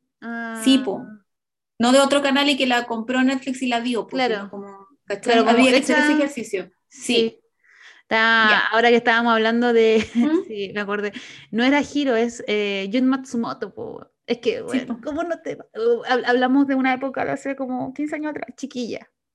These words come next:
Speaker 1: las que han
Speaker 2: Yo
Speaker 1: visto
Speaker 2: creo que
Speaker 1: dramas
Speaker 2: más.
Speaker 1: japoneses?
Speaker 2: Yo
Speaker 1: Díganme,
Speaker 2: creo que más
Speaker 1: ¿qué
Speaker 2: tiempo.
Speaker 1: opinamos de Jun Matsumoto? Por favor.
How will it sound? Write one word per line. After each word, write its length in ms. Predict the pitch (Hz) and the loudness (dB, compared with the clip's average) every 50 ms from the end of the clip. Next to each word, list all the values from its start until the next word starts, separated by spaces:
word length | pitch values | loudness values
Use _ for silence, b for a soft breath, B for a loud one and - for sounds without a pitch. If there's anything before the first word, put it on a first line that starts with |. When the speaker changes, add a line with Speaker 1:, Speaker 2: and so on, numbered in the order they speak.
| _ - | _ -6
Speaker 1:
las 140 | - 262 254 | -6 -6 -6
que 120 | - - - | -6 -8 -4
han 80 | 277 | -4
Speaker 2:
Yo 60 | 285 | -2
Speaker 1:
visto 140 | 294 311 - | -2 -4 -4
Speaker 2:
creo 140 | - 277 262 | -4 -4 -2
que 60 | 262 | -2
Speaker 1:
dramas 180 | 240 254 269 302 | -2 -2 -2 -2
Speaker 2:
más. 60 | - | -2
Speaker 1:
japoneses? 460 | - 285 254 247 220 226 - - - - | -4 -6 -6 -6 -8 -10 -10 -12 -16 -18
Speaker 2:
Yo 60 | b b b b b b b b b b b b - | b b b b b b b b b b b b -4
Speaker 1:
Díganme, 320 | - 285 - 220 170 147 - | 0 2 2 2 2 0 -4
Speaker 2:
creo 60 | - 196 | -8 -10
que 80 | - | -12
más 180 | - - - - | -16 -16 -14 -8
Speaker 1:
¿qué 80 | - 294 | -6 -4
Speaker 2:
tiempo. 80 | 320 | -2
Speaker 1:
opinamos 500 | 311 349 339 320 320 339 370 370 381 359 | 0 0 2 2 2 2 0 0 -2 -4
de 220 | 330 311 311 285 294 | -6 -6 -4 -2 -2
Jun 180 | 311 311 294 | -2 -2 -2
Matsumoto? 580 | 302 311 320 311 - 311 269 220 110 - _ _ _ _ _ _ _ _ _ | -4 -4 -6 -6 -4 -4 -4 -4 -6 -12 _ _ _ _ _ _ _ _ _
Por 120 | - 247 - | -8 -8 -8
favor. 460 | - 262 - - 226 - - - _ | -8 -8 -8 -8 -8 -8 -10 -14 _